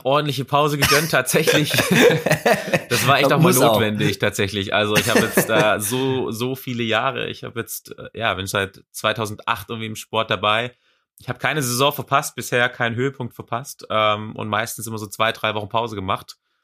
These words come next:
Speaker 1: Und ich hab
Speaker 2: Mhm.
Speaker 1: schon Anfang der Saison gesagt, ich so, boah, also nach den Spielen brauche ich auf jeden Fall mal eine längere Pause.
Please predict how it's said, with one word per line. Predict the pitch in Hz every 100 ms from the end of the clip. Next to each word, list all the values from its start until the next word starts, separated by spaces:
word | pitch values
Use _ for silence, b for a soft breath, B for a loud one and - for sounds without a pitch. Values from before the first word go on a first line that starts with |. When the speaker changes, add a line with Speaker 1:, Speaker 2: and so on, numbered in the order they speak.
| _ _ _
Speaker 1:
Und | 110
ich | 101
hab | 101
Speaker 2:
Mhm. |
Speaker 1:
schon | 95 104
Anfang | 127 135 123
der | 117
Saison | 110 107 120
gesagt, | 113 107 110 -
ich | 107
so, | 104
boah, | 98 85 82 - -
also | 90 90 90 - - _ _
nach | 98 101 110
den | 123 107
Spielen | - 107 110 104
brauche | - 98 101
ich | 98
auf | -
jeden | 95
Fall | - 95
mal |
eine | 90
längere | 92 92 85
Pause. | 80 85 85 95